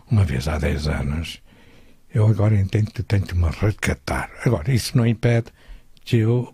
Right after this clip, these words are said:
pense e que esteja atento. Agora, para voltar aos médicos, eh, pela verdade, é evidente que eu me revejo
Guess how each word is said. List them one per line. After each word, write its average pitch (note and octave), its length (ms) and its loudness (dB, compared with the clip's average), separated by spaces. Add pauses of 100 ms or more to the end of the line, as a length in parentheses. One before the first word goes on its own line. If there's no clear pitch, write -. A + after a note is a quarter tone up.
pense - 580 -2 (640)
e B2+ 80 0
que - 80 -6
esteja B2 360 2
atento. - 580 -2 (220)
Agora, G2 320 -2
para - 160 0
voltar B2+ 300 0
aos F#2+ 120 -2
médicos, G2 320 0
eh, G2 200 2 (360)
pela G#2+ 180 4
verdade, A#2 460 2
é D3+ 60 4
evidente A#2 420 2
que - 40 2
eu A2 60 4
me G#2+ 80 2
revejo G2 440 2